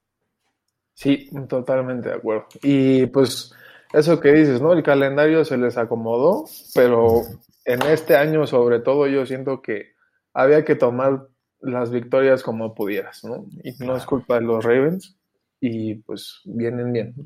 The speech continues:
Speaker 1: cerraron muy bien
Speaker 2: Sí.
Speaker 1: los Ravens.
Speaker 2: Sí, cerraron bien y no sucede muy seguido, pero, pues, pasó, además de los Ravens, los Colts como tercera siembra de esa división. Y,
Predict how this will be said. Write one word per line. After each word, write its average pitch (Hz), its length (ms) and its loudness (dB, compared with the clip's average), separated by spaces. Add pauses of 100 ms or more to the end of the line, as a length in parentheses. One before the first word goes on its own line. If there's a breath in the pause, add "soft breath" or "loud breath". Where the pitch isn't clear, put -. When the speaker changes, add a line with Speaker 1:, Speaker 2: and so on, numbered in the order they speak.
(120)
Speaker 1:
cerraron 123 480 0
muy 123 160 -2
bien 117 160 -2
Speaker 2:
Sí. 104 40 -6
Speaker 1:
los 101 120 -6
Ravens. 92 240 -8 (460)
Speaker 2:
Sí, 127 260 -6
cerraron 117 540 -2
bien 120 380 -2
y 101 340 -4 (400 soft breath)
no 110 140 -6
sucede 110 360 -4
muy 104 160 2
seguido, 104 520 -2
pero, 95 280 -6
pues, 95 200 -6
pasó, 101 640 -2
además 95 400 -4
de 98 80 -6
los 92 160 -8
Ravens, 95 360 -4
los 87 240 -6
Colts - 540 0 (380 loud breath)
como 92 360 -4
tercera 113 600 -2
siembra 110 480 0
de 95 80 -4
esa 104 240 -4
división. 101 800 0 (480 soft breath)
Y, 92 220 -10